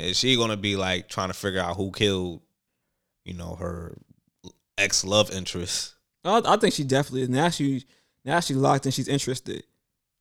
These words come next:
Speaker 2: But freaking, um,
Speaker 1: But we don't know that. She don't know that he died. <laughs>
Speaker 2: I mean,
Speaker 1: Okay.
Speaker 2: she gonna figure it out.
Speaker 1: So I'm like,
Speaker 2: I mean, if, if he ain't dead, he better go missing.
Speaker 1: And now, now it's, it's gonna be the thing. Like, yo, are you gonna snitch? 'Cause I know you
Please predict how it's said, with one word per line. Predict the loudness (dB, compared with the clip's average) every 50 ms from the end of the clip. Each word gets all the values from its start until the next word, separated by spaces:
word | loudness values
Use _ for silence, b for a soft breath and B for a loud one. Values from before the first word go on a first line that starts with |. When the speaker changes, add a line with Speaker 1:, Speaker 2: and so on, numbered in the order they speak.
| _ _ _ _
Speaker 2:
But | -6 -6
freaking, | 2 2 2 2 4 4 4 4
um, | 6 8
Speaker 1:
But | 8 10
we | 10 10
don't | 10 10 8 6
know | 2 0
that. | 0 -2 -2 -6 _
She | -6 -6 -4
don't | -2 -2 -2 2
know | 2 4 4 6
that | 6 6 4
he | 4 2 -2 -6 -10 -18 _ -6
died. | -2 2 2 4 4 2 0 -2 -8 -18 _ -2
<laughs> | 0 0 2 0 0 0 -2 -8 -16 -18 _ _
Speaker 2:
I | 2
mean, | 4 6
Speaker 1:
Okay. | 6 6
Speaker 2:
she | 6 8
gonna | 10 10 10
figure | 10 10 10 12 12 12
it | 12 12
out. | 12 12 12 10 8 6 4 0 -8 -16 -20 _ -20 _ _ _ _ _ -16
Speaker 1:
So | -4 -2 0 0 2 0
I'm | -2 -2
like, | 0 0 2 0 0 -2 -8 _ _ _ _ _ _ _ _ _ _ _ _ _
Speaker 2:
I | 0 2
mean, | 4 4 4
if, | 4 6
if | 8 8 8 8 8
he | 8 6 8
ain't | 8 8 8 8
dead, | 8 8 8 8
he | 6 8
better | 8 8 8 10
go | 10 10 10 10
missing. | 10 8 8 6 6 4 4 2 0 _ _ _ _ _ _ _ _ _ _ _
Speaker 1:
And | -8 -2 0
now, | 4 4 4 6
now | 8 8 8 8
it's, | 8 6
it's | 4 2 2 2 4
gonna | 6 6 6 6
be | 6 2
the | 2
thing. | 2 4 6 6 6 6
Like, | 6 4 4 6
yo, | 8 8 8 8 8
are | 6 2
you | 0 0 -2 -2
gonna | -2 -2 -2
snitch? | -4 -2 -2 -2 -2 -2 -2
'Cause | -4 -4 -2 -2
I | -2 -4
know | 0 2 2
you | 2 2 2 -2 -6 -8